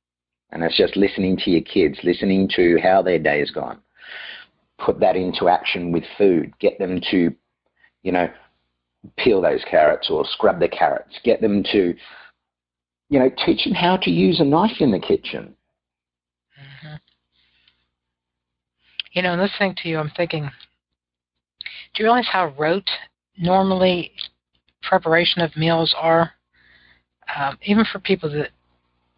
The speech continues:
Speaker 2: that may like or enjoy cooking? I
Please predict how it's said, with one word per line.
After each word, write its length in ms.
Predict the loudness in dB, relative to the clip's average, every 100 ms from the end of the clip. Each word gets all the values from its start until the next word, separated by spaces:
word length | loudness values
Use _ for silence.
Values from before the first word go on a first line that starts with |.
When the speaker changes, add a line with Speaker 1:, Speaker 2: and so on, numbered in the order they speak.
| _ _ -12
Speaker 2:
that 80 | -2
may 140 | 2
like 520 | 2 0 -2 -12 -14 -12
or 140 | -4 0
enjoy 340 | 0 2 0
cooking? 420 | 0 -2 2 0 0 _ _ _ _ _ _ _ _ _ _
I 80 | _